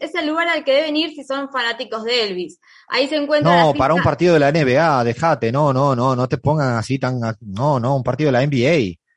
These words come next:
Speaker 1: Bueno, también, lo, sí, lo que
Speaker 2: Los
Speaker 1: querramos
Speaker 2: Memphis
Speaker 1: es que
Speaker 2: Grizzlies,
Speaker 1: Memphis.
Speaker 2: el equipo de Pau Gasol, de Mar Gasol, a ver, sigue, sigue.
Speaker 1: La cuestión es que, eh, también pueden terminar en Egipto, porque hay otra Memphis
Speaker 2: ¿Cómo?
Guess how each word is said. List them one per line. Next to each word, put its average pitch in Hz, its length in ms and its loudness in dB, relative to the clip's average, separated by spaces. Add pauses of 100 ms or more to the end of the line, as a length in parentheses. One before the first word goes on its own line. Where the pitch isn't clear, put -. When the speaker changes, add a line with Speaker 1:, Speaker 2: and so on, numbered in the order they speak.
(360)
Speaker 1:
Bueno, 226 380 -2
también, 226 500 -4
lo, 190 80 -8
sí, 240 160 -12
lo 202 100 -4
que 190 80 -8
Speaker 2:
Los 185 60 -14
Speaker 1:
querramos 117 260 0
Speaker 2:
Memphis 160 260 2
Speaker 1:
es 123 40 -10
que 131 60 -2
Speaker 2:
Grizzlies, 143 480 2
Speaker 1:
Memphis. 127 180 -4
Speaker 2:
el 117 100 -2
equipo 156 320 0
de 139 80 4
Pau 165 200 2
Gasol, 151 560 2
de 117 80 0
Mar 139 180 0
Gasol, 135 340 0
a 117 80 0
ver, 107 200 -2
sigue, 127 260 -2
sigue. 104 320 -4 (180)
Speaker 1:
La 392 140 0 (100)
cuestión 320 880 -4
es 330 320 -2 (100)
que, 302 480 0
eh, 233 420 -2
también 320 440 -2
pueden 370 260 -6
terminar 294 380 -2 (100)
en 320 140 -4
Egipto, 285 420 -4
porque 247 220 -4
hay 339 100 -2 (100)
otra 370 360 -2
Memphis 277 440 -2
Speaker 2:
¿Cómo? 180 480 4